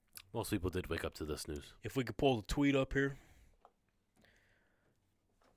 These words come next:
Speaker 2: Had to wake up to this. Nyheim Hines is, uh, expect-, he's expected to miss the twenty twenty-three season after suffering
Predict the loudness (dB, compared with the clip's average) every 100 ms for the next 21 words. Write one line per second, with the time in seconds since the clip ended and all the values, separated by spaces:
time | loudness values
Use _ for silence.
0 | _ _ _ _ _ _ _ _ _ -10
1 | -6 -6 -8 -14 -8 -6 -4 -6 -8 -10
2 | -12 -16 -18 -20 -20 _ _ _ _ -20
3 | -20 _ _ _ _ _ _ _ _ _
4 | _ _ _ 8 12 12 12 12 8 8
5 | 10 8 4 2 0 0 2 4 4 2
6 | -2 _ _ _ _ _ _ -6 -2 8
7 | 10 10 8 -16 _ _ -4 0 2 8
8 | 10 10 6 4 2 0 -6 -4 -4 -4
9 | -6 -4 -4 -4 -2 -2 -2 -4 -4 -6
10 | 2 2 2 -2 -4